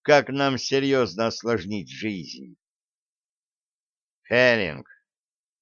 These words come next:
фельдмаршал посмотрел на фон Трескова. Подготовьте приказ об усилении охраны подразделений связи, особенно тыловых,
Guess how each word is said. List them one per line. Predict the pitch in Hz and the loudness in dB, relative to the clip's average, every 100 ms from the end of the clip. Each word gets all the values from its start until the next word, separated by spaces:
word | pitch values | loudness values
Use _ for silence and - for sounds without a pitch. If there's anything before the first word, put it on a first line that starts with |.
| _ | _
фельдмаршал | - 107 104 113 110 - 104 | -4 -4 2 4 4 2 -2
посмотрел | - 98 107 98 107 117 | -4 -4 -4 -2 0 0
на | 107 | 0
фон | - 101 95 | -2 -4 -4
Трескова. | 101 98 85 - 71 60 - _ _ _ _ _ _ _ _ _ _ _ _ - | -2 -2 -4 -8 -10 -12 -14 _ _ _ _ _ _ _ _ _ _ _ _ -2
Подготовьте | 95 101 117 123 135 123 123 107 | -2 2 2 4 4 4 0 -2
приказ | 107 110 - 127 107 - - _ _ _ _ - | 0 0 2 2 2 0 -14 _ _ _ _ -4
об | 95 101 | -2 0
усилении | 107 110 113 117 113 | -2 -2 0 0 2
охраны | 113 107 113 123 123 113 | 4 2 2 4 4 2
подразделений | 107 110 110 87 92 113 113 110 | -2 -2 -2 -2 -2 -2 0 -2
связи, | 95 107 120 110 80 60 - _ _ _ _ | -4 0 4 4 2 -8 -20 _ _ _ _
особенно | 98 107 - 135 135 135 135 131 131 | 0 2 6 6 6 2 -2 -2 -4
тыловых, | - 127 127 113 95 87 - - | -2 0 2 2 0 -4 -8 -18